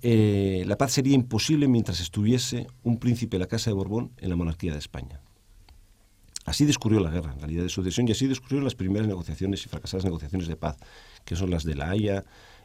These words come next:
y Gertruydenberg, en mil setecientos nueve y mil setecientos diez. Pero en ese momento se producen dos acontecimientos de suma importancia. Por un lado, el triunfo en Inglaterra en las elecciones en, parlamentarias del partido Tory, reacio a continuar, opuesto a con-, a la continuación de la guerra,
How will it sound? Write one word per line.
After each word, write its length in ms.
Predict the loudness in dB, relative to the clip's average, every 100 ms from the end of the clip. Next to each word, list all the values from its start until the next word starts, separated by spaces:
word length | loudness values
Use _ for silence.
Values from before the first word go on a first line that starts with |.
| _
y 460 | -2 2 2 2 -2
Gertruydenberg, 640 | -4 -2 -2 0 -4 -6 -4
en 80 |
mil 80 | -4
setecientos 300 | -4 -4 -2
nueve 180 | 0 2
y 60 | 2
mil 160 | 0
setecientos 540 | -2 -4 -2 -2 -2 -6
diez. 160 | -8
Pero 140 | -4 -2
en 20 |
ese 140 | 2
momento 260 | 4 4 4
se 120 | -2
producen 280 | -2 -2 0
dos 160 | 0 0
acontecimientos 640 | -2 -2 -2 -2 -2 -4
de 60 | 0
suma 200 | 0 0
importancia. 520 | -2 -8 -8 -8 -14 -16 -20 -20 -20 -20 0
Por 140 | 4
un 140 | 8 8
lado, 240 | 6 0 -14 -20 -20 _ _ -4
el 80 | 2
triunfo 400 | 2 4 4 6
en 140 | 4
Inglaterra 520 | 2 0 0 0 0
en 220 | -2 -2
las 160 | -4 -6
elecciones 360 | -4 -2 -2 -2
en, 340 | -2 -2 -6
parlamentarias 600 | -4 0 0 0 -2 -4
del 220 | -4 -6
partido 360 | -6 -2 0 4
Tory, 300 | 4 4 0 -10 -20 _
reacio 360 | 0 2 2 0
a 40 |
continuar, 500 | 0 0 0 2 0
opuesto 440 | -4 -2 -2 0 -4
a 20 |
con-, 160 | -4 -6
a 40 |
la 60 | -6
continuación 460 | -4 -4 0 0
de 80 | 2
la 80 | 2
guerra, 220 | 0